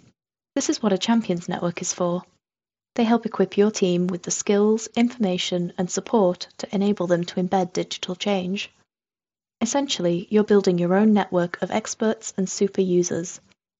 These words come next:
As well as being first to get training in your new technology, your digital champions are there to spread the word. They make sure people understand the benefits and how they can access support for the new system.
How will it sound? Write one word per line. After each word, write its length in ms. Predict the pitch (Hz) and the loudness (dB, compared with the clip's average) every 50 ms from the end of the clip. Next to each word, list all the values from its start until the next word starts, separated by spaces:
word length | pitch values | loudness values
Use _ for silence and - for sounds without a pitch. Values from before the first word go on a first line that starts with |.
| _ _ _ _ - | _ _ _ _ 0
As 200 | 208 202 - - | 0 2 6 6
well 140 | 233 247 | 6 6
as 100 | 285 277 | 6 2
being 260 | - - 233 214 202 202 | 2 4 4 4 4 2
first 440 | - - 202 196 202 - - - | 2 2 2 2 2 0 -4 -4
to 80 | - 208 | -6 -6
get 240 | - - 185 - - | -2 -2 -2 -2 0
training 380 | - 208 196 190 190 208 202 | 0 2 2 4 4 4 4
in 100 | 202 185 | 4 4
your 120 | 180 175 175 | 2 2 2
new 160 | 175 185 196 | 2 2 0
technology, 760 | 190 - - - - 196 185 180 175 175 - 175 175 185 - _ - _ _ _ _ _ - | 0 -2 -6 -4 -2 -2 -2 -2 -2 -4 -2 -2 -2 -4 -4 _ -20 _ _ _ _ _ 0
your 100 | 196 185 | 0 0
digital 460 | 185 - 208 214 - - - - 254 | 2 2 0 0 0 -6 -8 -8 -8
champions 560 | - - 214 196 196 - - 185 175 180 - 190 | -2 0 2 2 0 0 -2 -4 -4 -2 -4 -4
are 40 | |
there 200 | 185 180 175 180 | -2 0 -2 0
to 100 | - - | -2 -4
spread 300 | 214 - - 180 180 - | -6 -4 -4 -4 -6 -6
the 80 | - 190 | -6 -2
word. 340 | 202 202 190 170 - - - _ _ _ _ _ _ | 0 2 2 2 0 -4 -8 _ _ _ _ _ _
They 140 | - 247 247 | 4 6 6
make 160 | 247 247 247 | 6 6 4
sure 160 | - - 185 | 4 2 2
people 320 | 175 - 190 185 - 180 - | 2 2 -4 -4 -2 -4 -2
understand 420 | 185 185 185 180 - - 180 175 170 | -2 -2 -2 -4 -4 -4 -4 -4 -4
the 80 | 180 | -2
benefits 600 | - 190 190 202 202 - 226 226 226 - - - - | 0 0 0 0 0 -2 -4 -6 -6 -8 -16 -6 -4
and 100 | 196 190 | -4 -2
how 180 | 202 220 233 | 0 -2 -2
they 100 | 226 202 | -2 -4
can 180 | 196 - 190 185 | -4 -2 -4 -4
access 340 | 185 - - - 196 196 - | -4 -6 -6 -8 -6 -6 -6
support 380 | - - - 254 233 220 233 | -10 -6 -2 0 0 0 0
for 120 | - - 175 | -2 -6 -4
the 120 | - 180 | -2 0
new 140 | 175 175 175 | 0 0 -2
system. 540 | - - 220 220 - - - - 208 190 | -2 -2 -4 -4 -4 -6 -6 -6 -6 -8